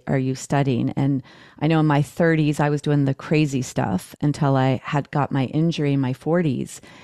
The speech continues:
And it's great because it does help when you have high energy, anxiety, a lot of mental energy. The physical practice being hard does keep you in the moment. You're like, "Oh my gosh, how much longer am I gonna be here?" And,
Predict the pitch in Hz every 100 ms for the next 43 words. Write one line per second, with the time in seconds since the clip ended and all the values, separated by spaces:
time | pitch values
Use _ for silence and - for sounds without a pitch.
0 | - - - _ 165 170 165 - - 180
1 | 233 190 170 160 180 156 - - 165 156
2 | 160 233 247 - 175 156 151 - - 165
3 | 160 160 156 - 165 175 175 156 151 139
4 | 143 143 - 147 147 135 147 147 147 143
5 | 143 - 143 143 147 143 143 151 135 -
6 | 151 147 135 139 131 - - - - _
7 | 143 160 - 180 190 180 160 160 156 151
8 | - 151 143 156 151 139 127 160 160 -
9 | - - 151 139 147 165 131 - - 151
10 | 143 131 - 139 131 170 185 - - 147
11 | 143 - 139 143 135 135 139 175 208 170
12 | 139 131 156